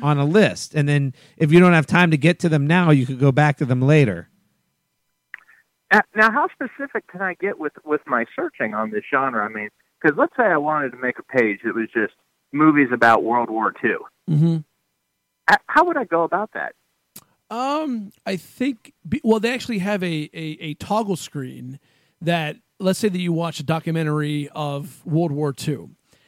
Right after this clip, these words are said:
Speaker 3: and then you'll have
Speaker 2: Mm-hmm.
Speaker 3: about twenty selections to choose from to say, "Because you watched World War Two, we have suggested these movies or documentaries for you."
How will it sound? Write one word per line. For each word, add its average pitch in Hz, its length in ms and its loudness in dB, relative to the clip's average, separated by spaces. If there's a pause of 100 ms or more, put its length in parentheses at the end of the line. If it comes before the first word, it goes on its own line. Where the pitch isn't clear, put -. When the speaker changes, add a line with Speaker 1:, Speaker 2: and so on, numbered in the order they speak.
(180)
Speaker 3:
and 175 120 0
then 175 100 2
you'll 175 120 2
have 180 120 -2
Speaker 2:
Mm-hmm. 160 100 -4
Speaker 3:
about 156 200 -4
twenty 190 340 -2
selections 170 500 -6
to 127 80 -8
choose 196 280 -2
from 160 140 -4
to 147 80 -4
say, 147 240 -6
"Because 240 460 -4
you 233 100 0
watched 190 340 -2
World 175 260 0
War 175 220 0
Two, 147 600 -4 (580)
we 208 240 2
have 196 100 -2
suggested 160 520 -2
these 156 200 -2
movies 156 420 2
or 143 60 2
documentaries 143 720 -8
for - 220 -18
you." - 180 -20